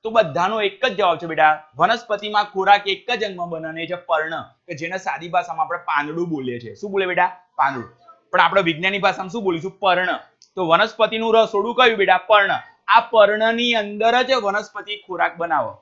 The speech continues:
અથવા પર્ણનું કામ શું? તો ખોરાક બનાવવાનું કામ કરે છે. ચલો, ક્લિયર?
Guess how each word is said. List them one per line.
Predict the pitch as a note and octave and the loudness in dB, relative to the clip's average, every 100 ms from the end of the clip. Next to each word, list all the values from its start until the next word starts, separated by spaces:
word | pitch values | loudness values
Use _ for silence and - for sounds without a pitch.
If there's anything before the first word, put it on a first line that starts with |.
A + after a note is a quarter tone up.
| _ | _
અથવા | E3 G#3+ G#3+ | 0 2 4
પર્ણનું | G3+ G#3+ A3 A3+ | 4 4 0 2
કામ | A#3 A3+ | 4 4
શું? | G#3+ B3 F#3+ _ _ | 2 -4 -6 _ _
તો | G#3 | -6
ખોરાક | G3 F#3 F3+ F#3 | -6 0 2 2
બનાવવાનું | E3+ D#3 D3 C#3+ | 0 -2 -2 -4
કામ | C3 A#2+ A#2+ | -8 -8 -8
કરે | B2+ | -10
છે. | G#2 _ - | -12 _ -6
ચલો, | F3 | -4
ક્લિયર? | E3 G3 A#3+ | 0 4 4